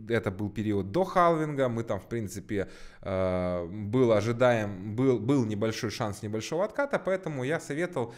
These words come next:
максимально быстро заходить в биток достаточно крупными частями, ну, на протяжении там одного-двух месяцев.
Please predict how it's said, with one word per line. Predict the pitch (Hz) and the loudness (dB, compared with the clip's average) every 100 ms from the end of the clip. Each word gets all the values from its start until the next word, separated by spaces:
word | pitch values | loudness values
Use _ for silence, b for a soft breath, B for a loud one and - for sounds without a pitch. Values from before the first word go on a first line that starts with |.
| B - | B -10
максимально | 135 - 180 165 156 | -8 -4 -2 -2 -2
быстро | 151 147 131 | -4 -4 -6
заходить | 135 151 170 | -6 -4 -4
в | 170 | -6
биток | 214 254 | -2 -2
достаточно | 147 127 151 131 | -2 -6 -6 -6
крупными | 143 127 123 131 | -8 -8 -8 -8
частями, | 156 - 226 185 | -10 -6 -6 -4
ну, | 175 | -6
на | 170 | -6
протяжении | 117 120 131 131 | -6 -4 -6 -6
там | 92 92 | -8 -8
одного-двух | 92 117 135 104 98 - | -8 -8 -6 -6 -6 -6
месяцев. | 85 - - | -10 -10 -16